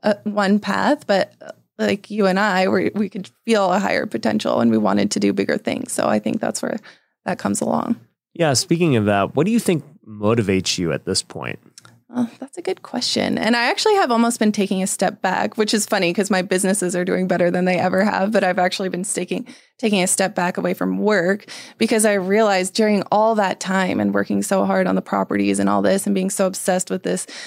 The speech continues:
Speaker 1: financial freedom idea and all this, but then a lot of other things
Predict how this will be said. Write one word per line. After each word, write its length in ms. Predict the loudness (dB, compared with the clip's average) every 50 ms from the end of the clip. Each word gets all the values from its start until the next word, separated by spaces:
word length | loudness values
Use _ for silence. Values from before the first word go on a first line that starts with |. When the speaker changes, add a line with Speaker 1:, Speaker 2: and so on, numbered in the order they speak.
| -16 -10 -4
Speaker 1:
financial 460 | 0 0 2 2 2 2 2 2 0 0
freedom 460 | 0 0 2 2 2 2 2 2 0
idea 340 | 0 0 0 2 2 2 2
and 140 | 2 2
all 140 | 2 0 0
this, 260 | 0 0 0 0 -2
but 200 | -2 -2 -2 0
then 240 | 0 0 0 0 -2 -4 -8 -12 -6 -2
a 60 | 0
lot 200 | 0 2 2 2
of 100 | 2 0
other 220 | 0 0 0 0 0
things 360 | 0 0 0 0 -2 -4